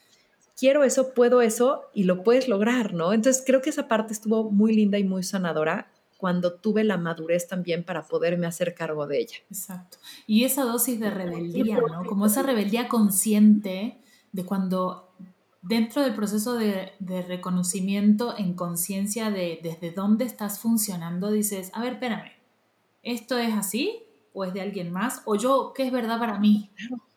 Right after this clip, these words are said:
Speaker 2: ¿No? ¿Yo qué quiero?
Speaker 1: Claro.
Speaker 2: ¿Cómo funciono yo con esto? ¿Por qué tengo que hacerlo de esa forma?".
Speaker 1: Pero te voy a decir, también me dio mucha empatía. Hoy justo en la mañana, eh, contestaba un mensaje, ¿no? Porque,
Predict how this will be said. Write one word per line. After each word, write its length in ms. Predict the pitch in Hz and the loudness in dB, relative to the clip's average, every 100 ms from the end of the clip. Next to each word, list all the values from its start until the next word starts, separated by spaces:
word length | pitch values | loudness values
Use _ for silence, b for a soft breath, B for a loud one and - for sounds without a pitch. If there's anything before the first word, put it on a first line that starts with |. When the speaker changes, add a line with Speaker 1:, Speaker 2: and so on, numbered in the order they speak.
| _ - | _ -10
Speaker 2:
¿No? 160 | 190 208 | -6 -2
¿Yo 160 | 254 | -2
qué 140 | 254 240 | 0 -4
quiero? 520 | 254 247 214 175 - | -2 -2 -2 -6 -8
Speaker 1:
Claro. 460 | - 190 262 262 - | -6 -4 -2 -2 -2
Speaker 2:
¿Cómo 200 | - 262 | -2 0
funciono 520 | 277 247 214 233 233 | 0 0 2 2 2
yo 200 | 233 247 | 2 0
con 140 | 247 214 | 0 2
esto? 240 | 208 196 | 2 0
¿Por 160 | 214 208 | -4 -4
qué 100 | 247 | -2
tengo 220 | 269 269 | -2 -2
que 80 | 214 | -2
hacerlo 260 | 208 240 247 | -4 -4 -6
de 80 | |
esa 160 | 240 240 | -6 -6
forma?". 500 | 214 247 233 208 - _ _ _ _ _ _ _ _ _ _ _ _ _ | -4 -4 -2 -6 -10 _ _ _ _ _ _ _ _ _ _ _ _ _
Speaker 1:
Pero 160 | - 247 | 4 4
te 80 | 254 | 4
voy 80 | 285 | 2
a 40 | |
decir, 240 | 285 311 | 4 2
también 240 | 247 233 262 | 2 2 2
me 80 | 294 | 2
dio 140 | 294 | 2
mucha 300 | 269 285 277 | 2 2 2
empatía. 680 | 262 240 202 220 240 185 165 | 0 0 -4 0 0 2 0
Hoy 180 | - 269 | 2 2
justo 320 | 262 277 208 | 2 -2 0
en 60 | 269 | 0
la 80 | 202 | 0
mañana, 600 | 170 180 180 180 220 - - - | 0 0 2 2 0 -6 -10 -4
eh, 380 | 170 170 - _ _ _ _ | -2 -2 -4 _ _ _ _
contestaba 480 | - 196 190 190 208 | 0 0 0 2 2
un 80 | 220 | 2
mensaje, 580 | 180 165 - 185 185 156 | 0 0 -2 -4 -4 -10
¿no? 240 | 147 175 | -6 -6
Porque, 440 | 196 185 180 175 | -6 -4 -2 -2